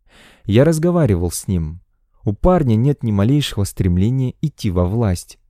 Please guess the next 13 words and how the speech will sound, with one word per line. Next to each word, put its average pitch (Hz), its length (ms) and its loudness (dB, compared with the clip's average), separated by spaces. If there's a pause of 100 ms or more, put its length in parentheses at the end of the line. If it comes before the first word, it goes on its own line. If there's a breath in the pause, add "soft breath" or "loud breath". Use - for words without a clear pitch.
(600)
Сейчас 131 540 -2
нет, 110 320 -2 (260)
а 104 120 -4
потом. 90 560 -2 (540)
Даже 117 360 4
если 151 340 0
он 147 160 2
действительно 127 640 -2
окажется 98 480 -2
таким 110 320 -2
простачком, 127 600 -2
как 85 240 -6
говорит – 101 560 0